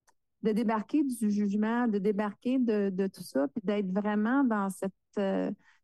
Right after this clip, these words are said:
espace-là où est-ce que chacun, euh, doit aller dans leur intérêt personnel, qu'est-ce qu'ils pensent que c'est mieux. Au niveau personnel, pour moi, euh, ça reste toujours,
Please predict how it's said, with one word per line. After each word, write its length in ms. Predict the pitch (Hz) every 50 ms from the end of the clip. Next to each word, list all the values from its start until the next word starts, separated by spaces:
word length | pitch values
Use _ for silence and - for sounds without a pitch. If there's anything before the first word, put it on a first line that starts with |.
| _
espace-là 680 | - 214 - - - 220 202 202 196 - - 226 254 277
où 180 | 269 233 208 208
est-ce 200 | 214 226 - -
que 200 | - 214 208 -
chacun, 640 | 208 - - 208 202 - - 247 262 277 277 269 247 - _ _ - 190
euh, 220 | 202 196 190 -
doit 260 | 185 202 202 214 214
aller 460 | 208 202 196 196 190 226 240 254 262
dans 360 | 240 214 208 202 202 190 190 -
leur 240 | 208 202 214 226 208
intérêt 460 | 208 202 196 - - 202 196 202 208
personnel, 580 | 202 - 202 190 - - 202 202 208 208 208 208
qu'est-ce 200 | - 202 - -
qu'ils 100 | - - -
pensent 280 | 208 214 220 208 -
que 120 | - - 208 202 196 - _ _ _ _
c'est 220 | - - 214 208
mieux. 280 | 196 190 190 190 196 202 - - - - - _ _ _ _ _ _
Au 100 | - 220
niveau 240 | 220 208 208 294 381
personnel, 640 | - 269 240 - - - 226 226 233 269 320 302 277
pour 220 | - 233 214 202
moi, 420 | 214 220 233 254 285 302 311 - - _ - 214
euh, 560 | 202 208 208 202 202 202 202 202 196 - - - - - -
ça 240 | - - - 220 202
reste 320 | 196 240 262 247 - - -
toujours, 680 | 247 240 240 226 214 262 285 302 311 320 320 311 277